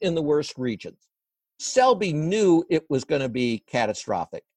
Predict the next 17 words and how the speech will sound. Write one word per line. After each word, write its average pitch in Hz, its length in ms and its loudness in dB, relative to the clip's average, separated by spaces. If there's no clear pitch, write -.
because 147 600 0
Texas 160 420 -2
was 143 180 -6
such 139 200 -4
an 123 80 -10
epicenter 110 640 -8
of 92 160 -14
fraud. 82 280 -8
And 120 160 -4
what 165 240 2
did 151 160 -2
the - 60 -10
frauds 151 380 0
do? 175 200 -4
Exactly 165 640 0
what 135 220 -2
you 107 120 -8